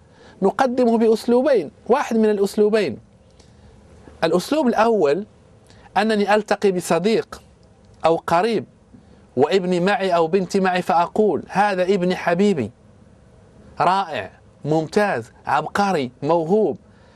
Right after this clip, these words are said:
يفرحني كل يوم لما يذهب إلى المسجد ويحفظ القرآن، لما أراه يصلي هذه قمة فرحي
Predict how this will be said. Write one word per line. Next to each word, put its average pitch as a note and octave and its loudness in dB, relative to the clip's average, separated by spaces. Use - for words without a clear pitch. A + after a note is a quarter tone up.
يفرحني G3+ 0
كل G#3 0
يوم G#3 0
لما E3 0
يذهب F3+ 0
إلى F3 2
المسجد F#3 0
ويحفظ F3+ 0
القرآن، F3+ -2
لما F3+ 2
أراه F#3 -2
يصلي G3 0
هذه F3+ 0
قمة G3+ -2
فرحي G3+ -4